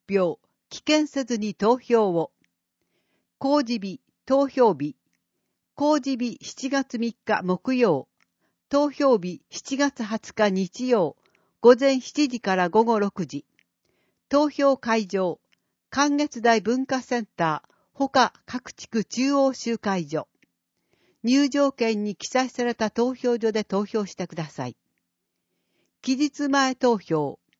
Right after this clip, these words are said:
投票日当日に都合の悪い方は、公示日の翌日から期日前投票を行うことができます。期間、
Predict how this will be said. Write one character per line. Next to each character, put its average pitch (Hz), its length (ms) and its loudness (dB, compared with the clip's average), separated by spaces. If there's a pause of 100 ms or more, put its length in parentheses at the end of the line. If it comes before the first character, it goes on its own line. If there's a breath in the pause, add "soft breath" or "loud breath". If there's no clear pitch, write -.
(400)
投 285 200 4
票 285 280 0
日 262 180 -2
当 269 220 4
日 240 320 -6
に 226 160 -4
都 226 160 -4
合 269 240 2
の 247 160 2
悪 214 240 2
い 254 100 -6
方 180 320 -6
は、 160 180 -8 (320 soft breath)
公 294 220 2
示 269 200 0
日 254 120 0
の 233 140 0
翌 226 260 2
日 269 280 -6
か 247 160 0
ら 240 120 2
期 - 160 -10
日 254 320 -4
前 247 240 -2
投 240 240 2
票 240 220 2
を 226 200 2
行 202 120 -4 (180)
う 226 60 -6
こ 226 120 -8
と 220 120 -6
が 220 100 -2
で 147 100 -8
き - 140 -8
ま 123 140 -6
す。 - 240 -20 (1080)
期 - 160 -18
間、 220 320 -2